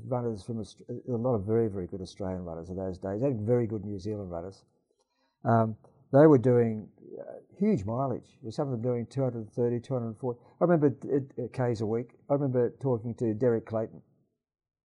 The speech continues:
And, uh, Derek Clayton ran, I think,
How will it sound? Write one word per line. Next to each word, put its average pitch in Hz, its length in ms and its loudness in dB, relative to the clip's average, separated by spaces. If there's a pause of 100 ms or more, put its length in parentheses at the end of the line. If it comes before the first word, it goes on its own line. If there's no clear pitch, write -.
(1080)
And, 113 420 0
uh, 110 260 0 (120)
Derek 143 280 2
Clayton 127 500 -2 (800)
ran, 120 460 2 (380)
I 110 80 -8
think, 127 300 -6